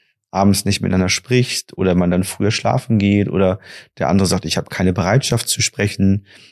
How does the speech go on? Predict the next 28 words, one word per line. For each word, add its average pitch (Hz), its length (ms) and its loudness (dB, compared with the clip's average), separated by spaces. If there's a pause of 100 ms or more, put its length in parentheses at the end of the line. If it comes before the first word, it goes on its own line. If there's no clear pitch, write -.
(140)
weil 107 100 0
man 113 200 4
irgendwie 127 340 4
sonst 113 360 2
auch 104 140 -2
nicht 113 260 2
so 110 160 0
Gehör 110 280 4
findet. 92 380 0
Also 95 200 0
es - 160 -2
gibt - 320 -2 (580)
bei, 110 460 2 (560)
m, 104 280 2
Paaren, 117 400 2
wo 110 60 2
das 104 140 0
passiert, - 600 0
aus - 140 -8
meiner 120 240 2
Sicht 117 260 0
auch - 200 -2
kein 127 460 2 (580)
gesichertes 117 640 0
Zeitfenster, 139 760 -2 (880)
wo 107 240 4
ich 131 140 2
dann 120 480 2